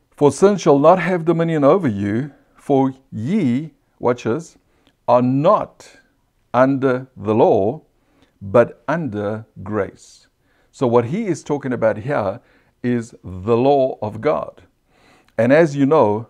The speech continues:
the law of God is how the old covenant operates. It's the operating system of the old covenant, the law. The operating system of the new covenant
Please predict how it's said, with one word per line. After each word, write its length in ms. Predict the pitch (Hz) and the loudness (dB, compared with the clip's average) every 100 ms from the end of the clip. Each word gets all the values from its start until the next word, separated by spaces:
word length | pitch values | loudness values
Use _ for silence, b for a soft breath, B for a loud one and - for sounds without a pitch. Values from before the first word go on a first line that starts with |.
| - | -6
the 140 | 110 | -2
law 240 | 117 143 123 | 0 0 0
of 120 | 107 | -2
God 460 | 135 107 104 101 _ _ - | 0 0 -2 -6 _ _ -10
is 240 | 113 101 | -10 -10
how 460 | - - 131 110 107 | -12 -4 0 0 0
the 180 | 104 107 | -4 -4
old 240 | 107 101 | -4 -6
covenant 540 | - 131 113 98 98 - _ | -12 -8 -8 -8 -12 -16 _
operates. 640 | 123 127 95 92 - _ _ b b b b | -6 -6 -8 -10 -14 _ _ b b b b
It's 220 | 127 - | -4 -2
the 200 | 117 131 | -4 -2
operating 680 | 139 147 147 139 139 127 113 | -2 -4 -4 -4 -6 -6 -6
system 600 | 107 - 151 - 107 101 | -8 -10 -10 -8 -10 -10
of 180 | - 98 | -10 -8
the 120 | 104 | -6
old 260 | 101 98 - | -6 -8 -10
covenant, 520 | - 113 92 87 _ _ | -8 -8 -8 -16 _ _
the 260 | 98 92 107 | -18 -6 -2
law. 280 | 113 117 - _ _ b b b b b b | 0 -2 -4 _ _ b b b b b b
The 200 | 110 123 | 0 4
operating 580 | 175 180 160 156 156 135 | 4 4 -2 -2 -8 -10
system 460 | - 156 - 127 | -8 -10 -6 -6
of 160 | 127 110 | -6 -4
the 80 | 113 | -4
new 260 | 120 131 110 | -2 -2 -6
covenant 720 | - - 165 123 101 104 | -12 -6 -6 -4 -8 -10